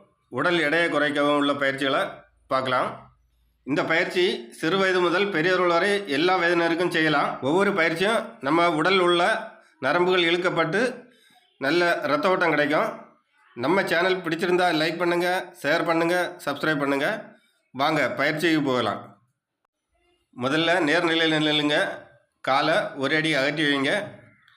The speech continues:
டவலை சென்டர்லேருந்து ஒரு அடி அகட்டி பிடிச்சிட்டு டவலை கொஞ்சம் டைட்டாக பிடிச்சிடுங்க. பிடிச்சிட்டு பக்கவாட்டில் சாயுங்க. பக்கவாட்டில் சாயும் போது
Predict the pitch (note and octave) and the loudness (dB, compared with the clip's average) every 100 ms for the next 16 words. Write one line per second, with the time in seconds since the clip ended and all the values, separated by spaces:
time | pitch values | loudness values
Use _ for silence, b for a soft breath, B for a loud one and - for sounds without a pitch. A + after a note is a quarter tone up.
0 | b b - C3+ E3 E3 F#3+ F3 - - | b b -4 -2 0 0 0 -2 -10 -14
1 | - C#3 D#3 D3+ D3+ D#3+ C3+ D3 D3 C3+ | -4 -2 0 0 0 0 0 0 0 -2
2 | C3+ C#3 C3 C3 C3+ E3+ G#3 - _ _ | -2 -6 -8 -6 -6 -6 -8 -12 _ _
3 | - B2 C3+ D3+ F#3 - C3+ C#3 C3+ - | -8 -6 -2 -2 -2 -4 -4 -2 -4 -14
4 | - - C3 D3+ D3+ C#3+ A#2+ A#2+ B2 E3 | -20 -6 -4 -2 -2 -2 -4 -4 -4 -4
5 | G3+ - _ _ _ - C3 C3+ C#3 G3 | -8 -18 _ _ _ -12 -8 -6 -4 -6
6 | G#3 - B2 D#3+ D3+ D3 C#3 B2+ B2 B2+ | -8 -6 -2 0 2 0 -2 -2 -2 0
7 | E3+ G3 - _ b b _ B2+ B2 E3 | -4 -6 -18 _ b b _ -8 -2 2
8 | D#3 D#3 D3+ C3+ C3+ D3+ C3 B2+ C3+ | 2 2 0 0 0 0 0 0 0